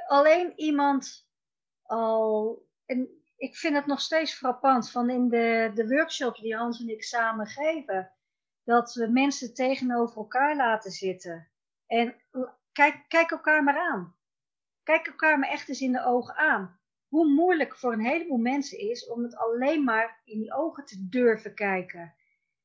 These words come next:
En, eh, pak elkaar, hou je handen eens vast. Hou je handen eens vast. Hou de ander de hand eens vast. Alleen maar vasthouden.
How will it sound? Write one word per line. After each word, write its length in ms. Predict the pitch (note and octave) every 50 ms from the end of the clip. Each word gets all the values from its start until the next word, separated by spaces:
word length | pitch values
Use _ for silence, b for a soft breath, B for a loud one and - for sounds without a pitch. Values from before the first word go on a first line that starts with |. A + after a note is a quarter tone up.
| _ _ _ _
En, 720 | - A#3 A3+ A#3 A#3 A#3 A#3 A3+ A#3 A3+ A3+ A3+ - _ _ _ _ _ _ _ _
eh, 880 | - G#3+ G#3+ G#3+ G#3 G#3 G#3 G#3 G#3 G3+ G3+ G3+ G3+ G3+ G3+ G#3 G#3 G#3 G3+ F#3+ _ _ _ _ -
pak 200 | - D4+ D4+ -
elkaar, 520 | C#4+ C4 - - C#4+ C#4 C#4 - B3+ - -
hou 220 | A3+ A#3 C4+ C#4+
je 80 | C#4+ B3
handen 320 | A#3+ D4 F#4 F#4+ F#4+ E4
eens 200 | C#4+ A3+ - -
vast. 500 | - F#3 F3 E3+ D#3+ - - - - _ _ _ _ _ _ _ _ _ _ _ _ _ _ _ _ _ _ _ _ _ _ _ _ _ _ _ _ _ _ _ _
Hou 180 | - C4+ D#4 D#4+
je 80 | D4+
handen 320 | C#4 D4+ F4 F4 E4+ D4+ A#3+
eens 180 | G#3+ F#3+ - -
vast. 240 | - F3 E3 F3+ - G#3
Hou 160 | C4 D#4 -
de 100 | - -
ander 320 | - D4+ D#4 D#4 C#4+ C4+
de 80 | A#3+ B3
hand 260 | A#3+ C4 D#4 E4 D#4
eens 180 | B3 - - -
vast. 260 | - F3 F3 - -
Alleen 300 | C4 C4 D4+ F4 G4 F#4
maar 180 | F#4 D#4 - -
vasthouden. 920 | - C#4+ E4 E4+ - - - G3+ F#3 F3+ E3+ E3+ E3+ E3+ E3 E3+ - _